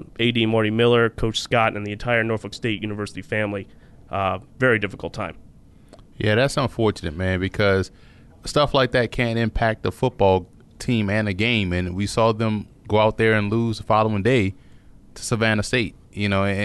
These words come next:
Speaker 2: it's just tough because you don't know what's the mindset of a team and how close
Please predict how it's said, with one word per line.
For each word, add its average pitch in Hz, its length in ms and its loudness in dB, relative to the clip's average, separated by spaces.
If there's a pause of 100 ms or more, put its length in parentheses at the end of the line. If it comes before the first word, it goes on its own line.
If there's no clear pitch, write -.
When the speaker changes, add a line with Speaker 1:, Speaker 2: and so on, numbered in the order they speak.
Speaker 2:
it's 104 80 -4
just 104 180 -8
tough 147 260 0
because 117 280 0
you 135 60 2
don't 135 100 2
know 117 80 2
what's 120 200 0
the 117 60 -4
mindset 107 420 2
of 104 100 -2
a 104 40 -4
team 120 260 0
and 101 100 -2
how 113 120 4
close 123 380 -2